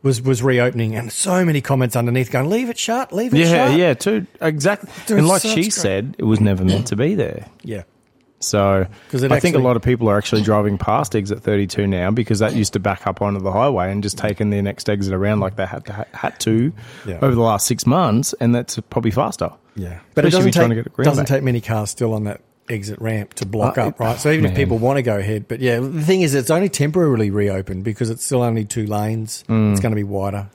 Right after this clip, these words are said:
Speaker 2: Wonder what they're gonna do with exit thirty-one, 'cause that's the one that backs out onto the highway now.
Speaker 1: Yeah, well, what can you do? 'Cause you exit there and you go to the Lake Roundabout. You can't, you can't do anything,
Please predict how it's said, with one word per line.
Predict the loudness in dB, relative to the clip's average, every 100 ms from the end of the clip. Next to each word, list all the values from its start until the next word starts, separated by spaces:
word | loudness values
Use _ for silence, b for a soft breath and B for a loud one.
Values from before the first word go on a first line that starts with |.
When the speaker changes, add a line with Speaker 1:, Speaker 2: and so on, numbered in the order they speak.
| B B 0
Speaker 2:
Wonder | 2
what | 2
they're | 2
gonna | 2
do | 4
with | 2 2
exit | -2 -4
thirty-one, | -2 0 2 0 0
'cause | 0
that's | 0 0
the | 0
one | 0
that | 0
backs | -2 -2 -2
out | -2 -2
onto | -4
the | -2
highway | 0 0 -2
now. | -4 -8 -10 _ _ _ -20 -20 -16
Speaker 1:
Yeah, | -6 0 0
well, | 0 0 -2
what | -6
can | -4 -2
you | -2
do? | -4
'Cause | -4 -4 -2
you | -4 -4
exit | -4 -4 -4
there | 0 0
and | 0
you |
go | 0 0
to |
the | -2 0
Lake | 0 0
Roundabout. | -2 0 -2 -4 -8
You |
can't, | -6 -4 -4 -10 _ _ -20
you | -12
can't | -10 -8
do | -6
anything, | -6 -6 -6